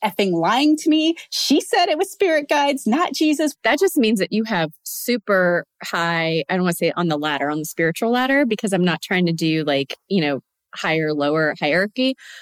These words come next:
Speaker 2: but that means that you came here to do some real spiritual shit. If Jesus was, like, there to, like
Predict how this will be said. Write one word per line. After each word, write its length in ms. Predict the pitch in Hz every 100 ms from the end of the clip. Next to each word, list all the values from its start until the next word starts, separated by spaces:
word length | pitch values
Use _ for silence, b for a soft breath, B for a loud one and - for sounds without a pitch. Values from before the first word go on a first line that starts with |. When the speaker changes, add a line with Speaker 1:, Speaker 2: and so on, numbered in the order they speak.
| B
Speaker 2:
but 100 | 196
that 180 | 196 190
means 220 | 196 185
that 100 | 170
you 240 | 160 196 233
came 260 | - 202
here 240 | 175 180 175
to 80 | 160
do 180 | 156
some 280 | 147 143 143
real 280 | 151 160 143
spiritual 640 | - - 135 123 - 90
shit. 320 | 92 - - - _ _ _
If 160 | 175 170 175 -
Jesus 440 | 202 214 196 208 190
was, 120 | 190 165
like, 140 | 170 -
there 420 | 175 175 170 165
to, 160 | 156 170
like 340 | 156 147 143